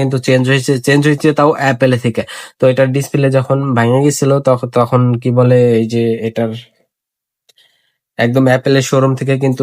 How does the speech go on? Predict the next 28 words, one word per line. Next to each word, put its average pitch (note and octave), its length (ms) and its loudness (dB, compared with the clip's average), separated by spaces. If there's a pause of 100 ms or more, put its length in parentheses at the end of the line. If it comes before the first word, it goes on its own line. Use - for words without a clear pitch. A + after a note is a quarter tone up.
(140)
ডিসপ্লেটা B2 480 0
চেঞ্জ B2 160 0 (100)
করা B2 180 2
হয়েছে। A#2+ 220 0 (300)
তো - 120 -18
এই B2+ 60 2
যে C3 120 2
দেখতে C3+ 220 -2
পাচ্ছেন, C3 340 -2 (120)
এই A#2 140 0
যে C3 80 0 (180)
বডির B2 400 2
এইখান B2+ 260 0
দিয়ে B2+ 220 4
কোনো B2 140 2 (380)
স্ক্র্যাচ B2 420 0 (100)
বা A#2+ 60 4 (120)
কোনো B2 220 0
কিছুই A#2+ 280 -4
কিন্তু A#2 200 0 (100)
নাই। G#2 120 -2 (460)
তো C3 60 -2 (120)
এই A#2 100 2
যে A#2+ 60 2 (160)
iPhone C3+ 280 0 (140)
fifteen C3+ 460 0
Pro B2 220 2
Max, A2+ 140 0